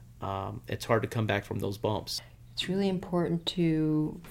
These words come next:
Speaker 2: figure out what <laughs> incentives are gonna drive behaviors when it comes to wellness behaviors.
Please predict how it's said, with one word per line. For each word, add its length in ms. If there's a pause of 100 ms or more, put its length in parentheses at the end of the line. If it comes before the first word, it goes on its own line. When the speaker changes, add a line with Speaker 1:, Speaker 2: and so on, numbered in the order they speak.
(120)
Speaker 2:
figure 320
out 260
what 500
<laughs> 80
incentives 1000
are 60
gonna 220
drive 800
behaviors 800
when 140
it 100
comes 320
to 100
wellness 520
behaviors. 680